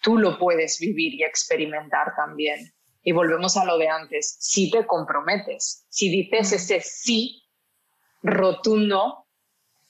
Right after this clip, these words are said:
Speaker 1: a eso que dices querer.
Speaker 2: Porque me encanta que durante la conversación siempre has ido volviendo a primero vas tú, primero es tu
Speaker 1: Mm.
Speaker 2: trabajo interno, primero tú.
Speaker 1: Mm.
Speaker 2: Algo que,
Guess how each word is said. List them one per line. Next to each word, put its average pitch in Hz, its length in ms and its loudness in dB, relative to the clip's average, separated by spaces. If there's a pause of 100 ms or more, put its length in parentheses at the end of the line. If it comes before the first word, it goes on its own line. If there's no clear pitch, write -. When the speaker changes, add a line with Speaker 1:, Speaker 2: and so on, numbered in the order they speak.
(180)
Speaker 1:
a 160 160 2
eso 180 360 0
que 180 120 0
dices 165 440 -4
querer. 170 360 2 (720)
Speaker 2:
Porque 214 200 -6
me 208 80 -2
encanta 220 360 -2
que 208 180 0
durante 190 320 -4
la 185 80 -4
conversación 190 880 -4
siempre 208 300 -4
has 208 120 -6
ido 214 140 -2
volviendo 202 480 -2
a 220 280 -4
primero 190 300 -4
vas 175 280 -6
tú, 170 220 -14 (460)
primero 190 340 -4
es 208 140 -6
tu 214 80 -4
Speaker 1:
Mm. - 20 -8
Speaker 2:
trabajo 175 340 -8
interno, 175 600 -10
primero 185 360 -4 (120)
tú. 175 300 -12
Speaker 1:
Mm. 175 160 -20 (560)
Speaker 2:
Algo 233 320 0
que, 202 560 -6